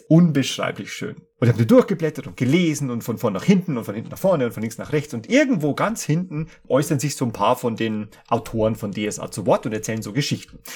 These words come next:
Und dann komme ich über eine Stelle, wo sie dann so beschreiben, ja, man hat im Laufe der Zeit auch viele Post bekommen und da stehen dann so super intelligente Fragen drin, wie zum Beispiel, was machen wir, während unsere Charaktere schlafen, warum darf Naima ein Kettenhemd tragen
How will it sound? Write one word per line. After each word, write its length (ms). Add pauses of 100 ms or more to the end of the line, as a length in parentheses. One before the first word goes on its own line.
(120)
Und 140
dann 100
komme 240
ich 140
über 160
eine 180
Stelle, 480 (100)
wo 120
sie 80
dann 160
so 80
beschreiben, 580 (240)
ja, 420
man 140
hat 120
im 60
Laufe 220
der 120
Zeit 180
auch 60
viele 240
Post 320
bekommen 580
und 380
da 60
stehen 320
dann 160
so 360
super 560
intelligente 580
Fragen 480
drin, 320
wie 140
zum 180
Beispiel, 360
was 120
machen 240
wir, 140
während 180
unsere 180
Charaktere 440
schlafen, 420
warum 180
darf 140
Naima 300
ein 100
Kettenhemd 460
tragen 340